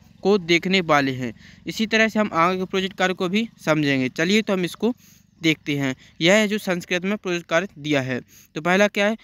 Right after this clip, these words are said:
"स्व विद्यालय ग्रामे नगरे आयोजित स्वतंत्रता दिवसस्य गणतंत्र दिवसस्य वर्णनम स्व शब्देषु संस्कृते निर्देशानुसार कुरुते।"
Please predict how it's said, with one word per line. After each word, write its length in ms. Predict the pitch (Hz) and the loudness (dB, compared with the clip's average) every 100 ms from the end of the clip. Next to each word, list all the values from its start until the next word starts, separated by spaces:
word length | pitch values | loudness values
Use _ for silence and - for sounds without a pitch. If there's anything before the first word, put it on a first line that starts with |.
| _ _ | _ _
"स्व 240 | - 214 | -2 0
विद्यालय 520 | 233 214 180 185 185 185 | 2 0 0 0 2 -2
ग्रामे 520 | 170 170 170 185 190 | 2 2 2 0 -2
नगरे 400 | 170 165 175 185 - | -2 -2 -2 -4 -2
आयोजित 360 | 151 185 185 | -2 0 -4
स्वतंत्रता 560 | - 175 185 196 208 214 | -6 -4 -4 -2 0 0
दिवसस्य 540 | 180 165 180 - 190 190 - _ | 0 -2 -4 -2 -6 -6 -18 _
गणतंत्र 300 | 170 180 208 | 0 2 4
दिवसस्य 420 | 196 175 185 175 180 | 2 0 -2 -4 -4
वर्णनम 460 | 160 175 180 190 - _ _ | -2 0 0 -2 -6 _ _
स्व 440 | - - 196 220 202 | -20 2 4 4 0
शब्देषु 640 | - 185 170 175 175 202 196 _ _ _ | -6 -4 -2 0 0 -2 -6 _ _ _
संस्कृते 440 | 175 190 202 208 | -4 -2 -4 -2
निर्देशानुसार 880 | 202 185 180 - 180 180 180 175 185 _ _ _ _ | 0 2 0 0 0 0 2 2 2 _ _ _ _
कुरुते।" 320 | 294 151 143 | -6 -4 -4